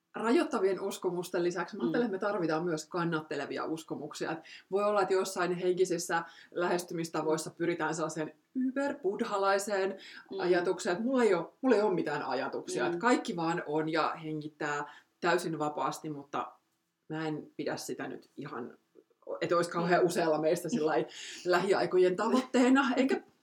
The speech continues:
Speaker 1: me ollaan ihmisiä, meillä saa olla,
Speaker 2: Mm.
Speaker 1: meillä on myös se ihmistaso ja mieli, jo-,
Speaker 2: Mm.
Speaker 1: jolla on myös voimansa.
Speaker 2: Mm.
Speaker 1: Niin sen takia on hyvä miettiä, että minkälaisia kannattelevia uskomuksia sitten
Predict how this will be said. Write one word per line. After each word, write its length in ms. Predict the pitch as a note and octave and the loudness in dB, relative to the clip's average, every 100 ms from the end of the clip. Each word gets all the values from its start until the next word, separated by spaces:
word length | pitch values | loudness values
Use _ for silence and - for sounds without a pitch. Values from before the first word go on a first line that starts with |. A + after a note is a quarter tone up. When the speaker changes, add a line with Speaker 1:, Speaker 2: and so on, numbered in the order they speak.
| A4 | -2
Speaker 1:
me 60 | |
ollaan 240 | F#4 D4+ A#3+ | 2 4 2
ihmisiä, 580 | C4+ A#3+ A3 A3 F#3+ G3 | 2 4 2 2 0 0
meillä 200 | G3+ F#3+ | 0 0
saa 260 | F#3+ G#3+ F#3 | 0 0 0
olla, 120 | D#3+ | 0
Speaker 2:
Mm. 60 | E3+ | 0
Speaker 1:
meillä 220 | A#3+ A#3 | 2 2
on 120 | A#3+ | 2
myös 220 | F#3 D#3 - | 0 -2 -2
se 80 | |
ihmistaso 540 | E3+ G#3+ F3 - D#3 D#3 | -2 0 -2 -4 -6 -4
ja 140 | D3 | -4
mieli, 480 | E3+ F#3+ E3 D#3 D3 - - _ - | -2 0 2 0 -2 -10 -20 _ -2
jo-, 100 | F3 | 0
Speaker 2:
Mm. 460 | - G3+ F#3 E3+ E3+ | 0 -4 -8 -8 -2
Speaker 1:
jolla 280 | A3+ G#3+ G#3+ | 0 0 0
on 180 | A3+ A3+ | 0 0
myös 260 | A#3+ B3+ | 0 0
voimansa. 580 | D4+ G3 D3+ - F3+ - - _ _ | 2 2 2 -2 -10 -14 -18 _ _
Speaker 2:
Mm. 160 | G3+ G3 E3+ D#3 E3 | -14 -10 -10 -12 -10
Speaker 1:
Niin 100 | G3 | -4
sen 180 | F#3+ C#4 | 0 2
takia 420 | B3+ - F3 D#3+ - - | 0 0 2 2 -2 -6
on 120 | F#3 | -4
hyvä 240 | A3 F#3+ | -2 0
miettiä, 380 | E3+ F3 D#3+ D3+ | 0 0 0 -2
että 120 | D#3 | -4
minkälaisia 520 | F#3+ G#3 F3 D#3+ E3+ F3 | -4 -2 0 0 0 0
kannattelevia 800 | B3 G#3 F3 - D#3+ D#3 C#3+ | 2 2 0 -2 -2 0 0
uskomuksia 680 | C#3+ D#3+ - C3 D#3 - D3+ | 0 -4 -6 -8 -8 -4 -4
sitten 400 | D#3+ D#3 C#3 C3+ | -4 -6 -8 -8